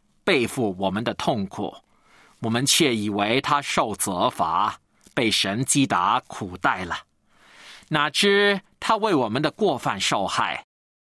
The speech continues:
为我们的罪孽压伤。因他受的刑罚，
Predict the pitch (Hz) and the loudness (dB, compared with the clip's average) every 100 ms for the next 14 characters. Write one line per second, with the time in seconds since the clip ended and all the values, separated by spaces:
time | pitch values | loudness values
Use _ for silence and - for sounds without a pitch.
0 | - 147 131 101 107 127 110 - 196 113 | -4 -2 0 -2 -2 -4 -2 0 0 0
1 | 123 113 95 110 127 - - 113 104 110 | 0 -2 -2 0 -2 0 -2 0 -2 -4
2 | _ _ _ _ _ _ _ 151 196 202 | _ _ _ _ _ _ _ 0 2 4
3 | 196 196 254 165 120 - 113 117 160 - | 2 2 2 4 2 2 0 0 0 0
4 | 90 104 127 | 2 2 0